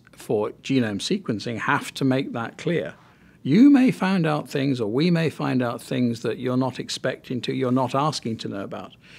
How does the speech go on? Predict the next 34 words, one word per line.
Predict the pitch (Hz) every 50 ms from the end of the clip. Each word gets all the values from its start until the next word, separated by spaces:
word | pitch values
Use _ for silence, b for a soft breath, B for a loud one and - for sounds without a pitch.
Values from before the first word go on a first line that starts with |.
| B B
Maybe | B 143 165 185 185 196
you | 180 170
want | 165 165 165 147 -
to | 151
know | 147 151 151 147
about | 147 139 147 135 147
your | 147 131 131 131
risk | 143 147 135 - - -
of | 131 -
cardiovascular | - - 143 135 131 123 123 123 120 131 135 127 - - - 123 113 113
disease, | - 113 113 127 160 160 113 87 90 - - - _ _ b b b b b b b b b b b b b b b b
but | - 120 131
we | 160 160
go | 143 151 143
and | 139 131
find | - - 147 139 135 123
a, | 127 123 120 117 - - B B B B B B B B
a | - -
high | 104 - - - 151 147 151 156
risk | 139 131 127 135 143 139 - - - - - - - - B B B B B B B B B
variant | 139 127 131 135 139 135 131 131 123 127 120 - -
that | - 123 127 -
might | 147 131 131 131 127 127 - - - - - - _ -
give | 139 127 123
rise | 127 120 117 117 107
to | - - 113
cancer. | - - 175 196 185 - - 104 78 - - _ _ b b b b b b b b b b b b b _ _ _ _ _ _
You | - 151
didn't | 165 220 220 185 139
ask | 147 196 262 277 - - -
the | - -
question | - 139 123 120 - - 135 113
about | 107 107 98 92 101 -
cancer. | - - 110 98 87 - - 80 -